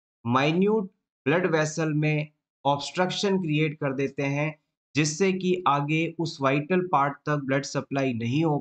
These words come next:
पाती और ये condition life threatening situation कर, cause कर सकती है। इसी वजह से हम fat embolism को fracture का most serious complication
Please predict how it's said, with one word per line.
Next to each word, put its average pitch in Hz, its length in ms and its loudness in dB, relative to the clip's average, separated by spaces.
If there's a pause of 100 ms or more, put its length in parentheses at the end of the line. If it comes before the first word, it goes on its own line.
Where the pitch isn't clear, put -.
पाती 139 480 0 (260)
और 127 280 0
ये 151 180 2
condition 143 760 0 (280)
life 165 460 2
threatening 143 420 0
situation 135 640 -4
कर, 127 200 -4 (280)
cause 131 320 0
कर 131 100 0
सकती 117 480 -8
है। 101 140 -8 (1300)
इसी 151 260 2
वजह 175 320 2
से 170 200 0
हम 156 240 0
fat 139 300 0
embolism 139 640 0
को 143 320 -2 (120)
fracture 143 440 -2
का 139 380 0 (300)
most 190 400 0
serious 147 440 0
complication 131 840 -4